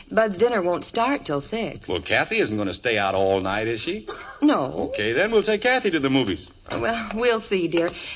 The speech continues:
Speaker 1: It all depends on Bud.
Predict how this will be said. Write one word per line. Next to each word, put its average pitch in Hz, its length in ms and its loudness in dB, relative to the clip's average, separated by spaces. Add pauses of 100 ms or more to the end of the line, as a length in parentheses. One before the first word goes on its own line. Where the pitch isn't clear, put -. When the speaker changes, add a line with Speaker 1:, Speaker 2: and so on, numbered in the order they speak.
Speaker 1:
It 208 100 0
all 254 220 4
depends 220 460 0
on 180 260 -2 (920)
Bud. 254 880 0